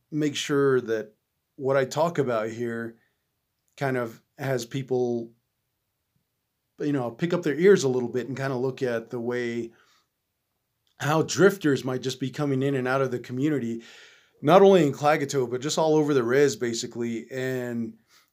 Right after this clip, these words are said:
if there's a guy like this creepy Ginny dude roaming about, you know, what are the chances that he goes to the housings? And to me, you know, he kinda gave off that vibe that he was really horny, man. He really wanted to nail himself a Navajo,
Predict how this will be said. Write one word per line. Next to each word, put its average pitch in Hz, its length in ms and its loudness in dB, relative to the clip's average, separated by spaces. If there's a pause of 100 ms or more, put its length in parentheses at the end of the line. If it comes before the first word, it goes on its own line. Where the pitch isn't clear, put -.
(120)
if 135 140 0
there's 196 180 6
a 202 60 2
guy 190 300 6
like 170 200 4
this 156 320 2
creepy 190 360 -2
Ginny 165 340 2
dude 123 440 -2 (240)
roaming 165 340 2
about, 135 480 0 (200)
you 139 140 -2
know, 120 160 -4
what 139 220 2
are 180 60 4
the 143 120 0
chances 139 480 -2
that 123 160 -2
he 131 100 -4
goes 139 280 0
to 147 100 -4
the 120 140 -2
housings? 120 540 -4
And 104 220 -12 (640)
to 139 140 0
me, 175 640 4
you 165 160 0
know, 127 280 2
he 131 160 -4
kinda 175 280 2
gave 151 260 2
off 139 220 2
that 135 200 2
vibe 131 400 0
that 117 120 -4
he 147 120 0
was 120 180 -2
really 175 500 4
horny, 160 460 4
man. 143 320 0
He 139 160 -2
really 156 480 -2
wanted 147 320 -2
to 143 80 -6
nail 143 240 0
himself 139 420 -2
a 135 60 -4
Navajo, 120 640 -6